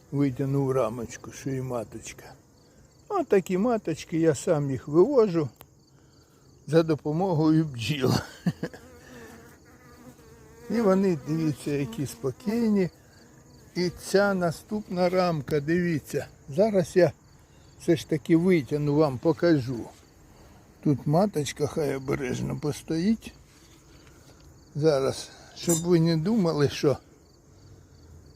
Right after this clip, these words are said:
у мене там, їм би по-хорошому іще дати. Гляньте,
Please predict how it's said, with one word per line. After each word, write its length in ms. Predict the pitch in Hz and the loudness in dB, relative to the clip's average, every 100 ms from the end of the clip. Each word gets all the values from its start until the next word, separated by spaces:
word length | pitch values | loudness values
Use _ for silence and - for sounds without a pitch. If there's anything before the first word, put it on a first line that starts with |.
| - | -4
у 100 | 151 | 0
мене 360 | 151 147 139 | 2 2 0
там, 320 | 131 139 123 - - - - - - - - - - - - - - - - - - - - - - - - | 0 -2 -2 -6 -10 -20 -20 -20 -20 -20 -20 -20 -20 -20 -20 -20 -20 -20 -20 -20 -20 -20 -20 -20 -20 -20 -10
їм 300 | 156 185 175 | -2 2 4
би 120 | 165 | 4
по-хорошому 840 | 160 165 - 180 175 180 - 160 160 | 2 0 2 4 4 2 2 0 2
іще 400 | 151 - - 247 | 0 -2 -4 -4
дати. 380 | 165 165 117 - - - - | 0 0 0 -10 -20 -18 -2
Гляньте, 520 | 160 160 117 - | 2 2 0 -8